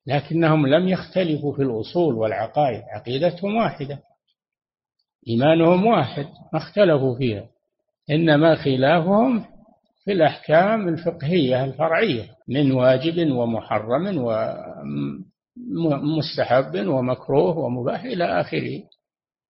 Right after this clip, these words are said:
فهذه، هذا، هذا الاختلاف لا يوجب بينهم ت-، الفرقة، ولا يوجب بينهم التهاجر، ولا يوجب بينهم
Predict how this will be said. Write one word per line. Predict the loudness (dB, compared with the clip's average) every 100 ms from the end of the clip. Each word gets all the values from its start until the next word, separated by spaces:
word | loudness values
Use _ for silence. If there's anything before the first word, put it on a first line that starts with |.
| _ _ _ _
فهذه، | -6 -4 -2 -2 -4 -2 0
هذا، | 2 0 0
هذا | 0 0 0
الاختلاف | 0 -4 -4 0 2 2 -2 -18 _ -20 -16 2
لا | 8 8
يوجب | 8 4 2 0 -2 2
بينهم | 4 4 0 -2 -2 -6
ت-، | -2 -2 -2 -6
الفرقة، | -8 0 2 2 4 4 6 4
ولا | 0 -2 0
يوجب | 2 0 -4 -4
بينهم | -2 -2 -2 -2 -4
التهاجر، | -8 _ -10 2 4 6 4 0 -2 -2 -6 -12
ولا | -6
يوجب | -4 -2 -4 -8 -6
بينهم | -4 -4